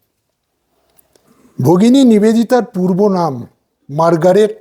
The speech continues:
এলিজাবেথ নোবেল। তীক্ষ্ণ মেধাবী ছাত্রী মার্গারেট বিদ্যালয়ের পাঠ্যক্রমের বাইরেও প্রচুর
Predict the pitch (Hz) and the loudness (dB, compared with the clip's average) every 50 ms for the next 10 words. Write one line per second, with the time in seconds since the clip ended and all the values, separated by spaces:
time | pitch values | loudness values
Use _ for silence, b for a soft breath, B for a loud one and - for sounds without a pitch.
0 | _ _ _ _ _ _ _ _ _ _ - 170 160 160 170 170 165 190 190 185 | _ _ _ _ _ _ _ _ _ _ -10 -8 -4 -4 -4 0 0 0 2 2
1 | 202 208 208 208 208 - _ _ _ _ _ _ _ _ 135 139 143 156 175 170 | 2 2 2 0 -4 -12 _ _ _ _ _ _ _ _ -14 -10 -6 -6 -6 -6
2 | 135 127 117 104 87 - _ _ _ _ _ _ _ _ _ _ _ _ _ _ | -6 -8 -12 -16 -18 -20 _ _ _ _ _ _ _ _ _ _ _ _ _ _
3 | _ _ _ _ _ _ _ _ _ _ _ - 240 269 254 - 233 247 262 262 | _ _ _ _ _ _ _ _ _ _ _ 0 0 0 0 -2 -4 -4 -2 -2
4 | 262 254 233 214 208 180 185 208 208 220 226 220 196 - - 175 170 - - - | -2 0 2 2 2 2 2 2 2 0 0 -2 -4 -4 -4 -4 -4 -4 -6 -6
5 | - 202 202 202 190 180 160 160 160 151 170 170 180 175 160 117 - - _ _ | -4 -2 -2 -2 -2 -2 -2 -4 -2 0 0 2 2 2 0 -2 -6 -16 _ _
6 | _ _ _ _ _ _ _ _ _ _ _ _ _ _ - 127 131 165 165 147 | _ _ _ _ _ _ _ _ _ _ _ _ _ _ -10 -6 -4 -4 -4 -2
7 | 143 156 180 185 185 190 190 196 196 202 196 196 - 151 151 - 208 208 208 - | 0 2 2 4 4 2 2 2 0 0 -2 -6 -8 -8 -4 -4 -4 -4 -4 -8
8 | 185 185 190 196 190 185 165 151 147 147 151 156 165 160 156 139 120 113 110 _ | -6 -6 -4 -2 -2 -4 -4 -4 -2 -2 0 0 0 -2 -2 -4 -6 -8 -12 _
9 | _ _ _ _ _ _ _ _ _ _ _ - 180 185 180 - 262 294 294 | _ _ _ _ _ _ _ _ _ _ _ -2 -2 -2 0 2 2 2 2